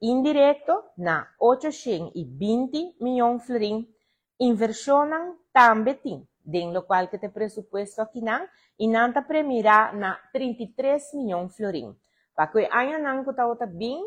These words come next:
siempre nos ta bota pone veinte millones florín, tal lo cual nos ta bota ta, um, presupuestar,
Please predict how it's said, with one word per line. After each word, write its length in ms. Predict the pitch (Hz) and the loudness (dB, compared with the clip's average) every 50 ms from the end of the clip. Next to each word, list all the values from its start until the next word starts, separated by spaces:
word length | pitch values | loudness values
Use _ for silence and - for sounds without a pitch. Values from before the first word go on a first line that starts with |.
| 440 | -12
siempre 580 | - - - 214 190 190 202 208 202 233 254 240 | -14 -8 -2 0 0 0 0 -2 -6 -6 -6 -6
nos 260 | 220 185 180 180 - | -6 -8 -8 -8 -8
ta 120 | - 190 | -8 -8
bota 340 | 180 180 185 - 185 - - _ _ _ _ _ _ | -6 -6 -6 -6 -8 -10 -12 _ _ _ _ _ _
pone 520 | - 214 190 180 175 180 185 214 262 - _ _ _ _ _ - | 2 4 4 4 4 2 0 -4 -6 -6 _ _ _ _ _ -14
veinte 420 | 147 147 226 247 262 277 277 302 | -8 -4 -2 -2 -2 -2 -2 -4
millones 400 | 269 247 220 214 208 226 233 226 | -4 -2 -2 -2 -4 -4 -6 -6
florín, 460 | - 247 233 220 208 226 294 370 403 - | -4 -2 -2 -2 -2 -2 -6 -6 -8 -6
tal 140 | 240 208 180 | -6 -4 -4
lo 120 | 175 170 | -4 -4
cual 400 | - 185 180 170 170 170 175 180 | -2 2 2 2 2 0 -2 -6
nos 220 | 175 175 175 - | -10 -10 -10 -6
ta 140 | - 202 190 | -4 -4 -4
bota 240 | 170 151 - - 165 | -4 -4 -6 -10 -12
ta, 400 | - - 160 156 156 - - - - | -8 -6 -6 -6 -6 -8 -10 -12 -8
um, 140 | 175 165 160 | -8 -8 -6
presupuestar, 840 | - - 233 226 226 233 220 - 214 202 - - - 247 262 330 381 | -4 -2 -2 -2 -2 -4 -10 -8 -8 -10 -6 0 2 2 2 2 0